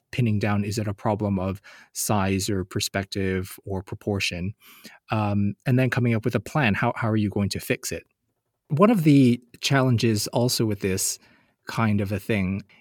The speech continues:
is keeping dissatisfaction with the product from becoming, uh, an interpretation about your ability. You start to see yourself as just, "Oh, I'm not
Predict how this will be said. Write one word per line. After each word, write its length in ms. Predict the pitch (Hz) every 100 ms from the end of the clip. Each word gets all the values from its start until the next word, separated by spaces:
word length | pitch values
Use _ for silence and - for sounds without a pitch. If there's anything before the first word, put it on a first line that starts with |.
| _
is 580 | 135 127 123 117 - 135 - -
keeping 880 | - 185 180 165 160 156 151 160 -
dissatisfaction 960 | 165 - 156 139 131 - 127 - - 113
with 160 | 107
the 100 | -
product 920 | 98 - - 135 110 92 107 - - - - - _
from 260 | - 127 113
becoming, 800 | 120 - 120 113 107 107 107 110 - _ _ _ - -
uh, 340 | 110 101 101 -
an 120 | 104
interpretation 680 | 107 - 120 117 110 - 104
about 260 | 98 107
your 280 | 95 104 101
ability. 680 | - - 107 98 85 80 95 _ -
You 60 | 110
start 280 | - 110
to 80 | -
see 180 | - 117
yourself 340 | 104 - 104
as 120 | 101 -
just, 300 | 110 98 -
"Oh, 220 | 110 92
I'm 180 | 85 107
not 280 | 104 98 95